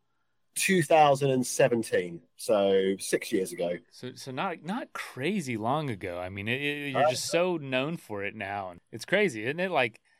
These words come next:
Speaker 2: so,
Speaker 1: It
Speaker 2: so
Speaker 1: is.
Speaker 2: w-, that is something we've heard about on this show a lot, is, like, how injury, you think you've found the thing you've loved, and, and, and one of the themes is, like, it, it, it, it almost finding what you love early on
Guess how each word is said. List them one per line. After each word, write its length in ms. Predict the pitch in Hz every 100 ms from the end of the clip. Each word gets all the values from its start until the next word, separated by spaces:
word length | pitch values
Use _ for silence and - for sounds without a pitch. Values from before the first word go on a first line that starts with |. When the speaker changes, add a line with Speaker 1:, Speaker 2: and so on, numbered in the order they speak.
| _
Speaker 2:
so, 180 | - 175
Speaker 1:
It 180 | 170 170
Speaker 2:
so 40 | 127
Speaker 1:
is. 240 | 147 - -
Speaker 2:
w-, 180 | 190 214
that 200 | 175 196
is 220 | 214 190
something 360 | - 190 180 160
we've 200 | 151 147
heard 200 | 123 160
about 240 | 117 110
on 140 | 110 117
this 160 | 113
show 240 | - 131 117
a 20 |
lot, 280 | 107 123 123
is, 160 | 101
like, 180 | 101 90
how 160 | 117 110
injury, 640 | 135 143 143 131 117 110 98 _ _ _ _ _ _ _ _ _
you 140 | - 135
think 340 | - 185 180
you've 180 | 151 120
found 340 | 151 143 143
the 60 | 123
thing 260 | 120 135 120
you've 200 | 110 101
loved, 520 | 113 143 113 101 104
and, 220 | 117 107
and, 340 | 120 120 117
and 360 | 131 117 107 104 _ _
one 260 | 147 127
of 60 | 131
the 80 | 110
themes 340 | - 143 139
is, 160 | 107 98
like, 320 | 104 98 - _ _ _ _ -
it, 180 | 151 160
it, 180 | 165 214
it, 220 | 185 170
it 160 | 180 165
almost 400 | 190 202 180 -
finding 400 | 160 175 180 165
what 160 | 160
you 160 | 160 147
love 240 | 151 156
early 320 | 151 147 139
on 400 | 127 139 160 175